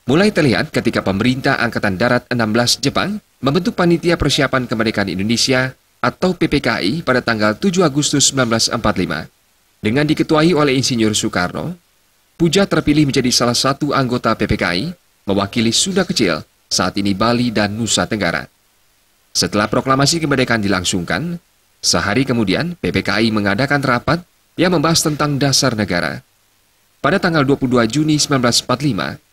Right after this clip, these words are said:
terbentuklah Piagam Jakarta yang menghasilkan lima butir cikal bakal Pancasila.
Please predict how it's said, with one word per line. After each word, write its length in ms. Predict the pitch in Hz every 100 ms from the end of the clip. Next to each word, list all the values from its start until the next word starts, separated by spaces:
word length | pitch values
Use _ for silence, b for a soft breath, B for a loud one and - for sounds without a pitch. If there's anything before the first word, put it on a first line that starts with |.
| _ _
terbentuklah 560 | - 90 104 147 156 147
Piagam 400 | 139 139 117 107
Jakarta 560 | 101 92 87 107 196 208 _ _ -
yang 160 | 196
menghasilkan 480 | 185 156 165 139 160
lima 160 | 143 131
butir 320 | 120 120 120 -
cikal 320 | 185 170 151
bakal 400 | 135 131 110 104
Pancasila. 640 | 107 95 92 87 78 90